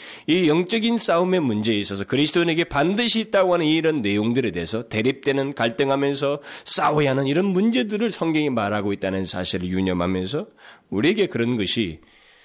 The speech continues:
에, 예수를 믿는 사람으로서 반드시 의식되어지고 그것이 삶 속에서 아주 중요하게, 비중 있게 다루어져야 된다는 것입니다.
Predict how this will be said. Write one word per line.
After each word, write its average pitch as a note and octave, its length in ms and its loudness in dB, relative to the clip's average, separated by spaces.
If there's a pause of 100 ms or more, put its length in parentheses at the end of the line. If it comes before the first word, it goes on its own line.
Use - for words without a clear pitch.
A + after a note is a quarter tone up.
(560)
에, E2+ 640 -10
예수를 D3 460 2
믿는 B2+ 240 0
사람으로서 G#2+ 920 -4 (480)
반드시 G2 340 -4
의식되어지고 A#2+ 960 -2 (160)
그것이 G#2 400 -6
삶 D#3 260 -4
속에서 C3 280 -4
아주 C3 160 -4
중요하게, B2+ 640 -4 (500)
비중 A2+ 380 0
있게 - 300 -4
다루어져야 F#2 440 -4
된다는 E2 300 -10
것입니다. - 380 -12